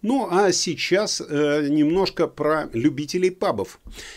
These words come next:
Сеть пабов Wetherspoon проводит ежегодную акцию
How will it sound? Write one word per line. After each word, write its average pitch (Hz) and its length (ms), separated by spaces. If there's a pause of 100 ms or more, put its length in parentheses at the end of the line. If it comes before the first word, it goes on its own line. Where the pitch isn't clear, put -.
(120)
Сеть - 380
пабов 147 360
Wetherspoon 151 560
проводит 160 440
ежегодную 147 1000
акцию 156 640